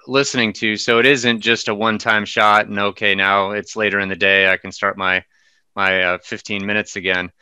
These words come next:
It's a cumulative exposure to fifteen minutes within six feet. Realistically, the studies would support that if you're masked, the amount of transmission that you could give at six feet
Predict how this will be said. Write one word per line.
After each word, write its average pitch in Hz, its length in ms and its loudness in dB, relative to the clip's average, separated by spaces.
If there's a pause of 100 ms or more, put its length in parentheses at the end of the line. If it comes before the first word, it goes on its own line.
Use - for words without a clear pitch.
(240)
It's 101 180 -6
a 101 80 -6
cumulative 117 560 -2
exposure 101 540 -4
to 95 80 -6
fifteen 98 480 -8
minutes 95 320 -6
within 95 240 -8
six - 320 -10
feet. 98 340 -6 (640)
Realistically, 147 720 2
the 110 140 -2
studies 123 480 0
would 110 180 -6
support 123 640 -4
that 104 160 2
if 104 180 -2
you're 101 140 -2
masked, 107 800 2
the 104 180 -4
amount 107 300 0
of 98 160 -6
transmission 104 760 -4
that 101 260 -6
you 101 120 -6
could 104 400 -4
give 104 360 -2
at 98 200 -4
six - 320 -8
feet 101 260 -10